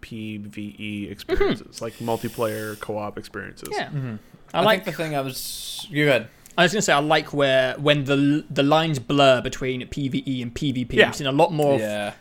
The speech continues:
Speaker 2: of that this year, and we'll probably talk about it in a second
Speaker 1: Definitely.
Speaker 2: when we transition on to Destiny two stuff. But I'll let you go, Ben.
Speaker 1: Yeah, yeah.
Speaker 3: Uh, th-, I think the two real, uh, draws for me, the two really thing, the two really big things I was surprised with, with The Hungering Deep, 'cause we, we beat it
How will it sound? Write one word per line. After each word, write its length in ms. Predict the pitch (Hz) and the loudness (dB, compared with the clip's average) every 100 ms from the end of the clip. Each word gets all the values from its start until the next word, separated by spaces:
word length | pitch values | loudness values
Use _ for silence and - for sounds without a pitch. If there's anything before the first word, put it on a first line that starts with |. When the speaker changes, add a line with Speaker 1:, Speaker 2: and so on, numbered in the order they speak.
| - | -8
Speaker 2:
of 60 | |
that 260 | 139 139 - | -2 -2 -2
this 280 | 131 135 - | -2 -2 -2
year, 280 | 123 117 117 | -6 -8 -12
and 80 | 127 | -10
we'll 80 | 127 | -6
probably 200 | 139 127 | -4 -4
talk 200 | 131 123 | -6 -6
about 180 | 127 123 | -6 -6
it 20 | |
in 80 | 120 | -4
a 20 | |
second 320 | - 147 - 127 | 0 0 0 -6
Speaker 1:
Definitely. 80 | 127 | -6
Speaker 2:
when 100 | 131 | -4
we 280 | 131 127 127 - - - - | -4 -4 -8 -12 -20 -20 -12
transition 400 | - 135 131 156 | -4 -2 -2 -4
on 100 | 151 | -4
to 120 | 139 151 | -4 -4
Destiny 540 | 123 147 208 - 208 | 0 -2 -2 -4 -4
two 200 | 208 240 | -2 -6
stuff. 580 | - - 226 - - - | -6 -8 -10 -10 -20 -10
But 80 | - | -4
I'll 60 | 143 | -2
let 120 | 135 | -2
you 60 | |
go, 140 | 135 117 | -4 -6
Ben. 240 | 123 127 127 | -6 -8 -4
Speaker 1:
Yeah, 80 | 117 | -2
yeah. 260 | 104 95 101 - _ - | -2 -6 -14 -20 _ -6
Speaker 3:
Uh, 340 | 131 135 131 - - - - 127 | 0 4 2 0 -14 -20 -18 -14
th-, 100 | 127 | -8
I 60 | 135 | -6
think 140 | 147 | -6
the 60 | 131 | -8
two 220 | - 151 | -6 -4
real, 460 | 135 135 131 123 - - _ _ - | -2 -2 -2 -4 -10 -20 _ _ -10
uh, 240 | 131 110 110 | -6 -4 -4
draws 460 | 113 113 110 113 | -4 -2 0 -2
for 100 | - | -4
me, 160 | 113 110 | -8 -8
the 100 | 107 | -8
two 140 | - | -6
really 220 | 156 151 120 | -4 -4 -4
thing, 320 | 127 120 110 | -6 -8 -12
the 100 | 127 | -12
two 160 | 120 160 | -6 -6
really 160 | 160 127 | -4 -6
big 140 | 120 | -6
things 180 | 127 117 | -8 -6
I 60 | 104 | -6
was 120 | 107 | -6
surprised 420 | 110 113 107 107 | -8 -6 -4 -6
with, 180 | 110 104 | -10 -12
with 300 | 104 104 - | -12 -12 -10
The 100 | 113 | -8
Hungering 360 | 113 107 104 107 | -8 -8 -8 -8
Deep, 220 | 107 104 | -8 -10
'cause 140 | 123 | -10
we, 140 | 135 143 | -6 -6
we 200 | 123 127 | -4 -8
beat 300 | 107 120 104 | -8 -10 -10
it 120 | 98 | -10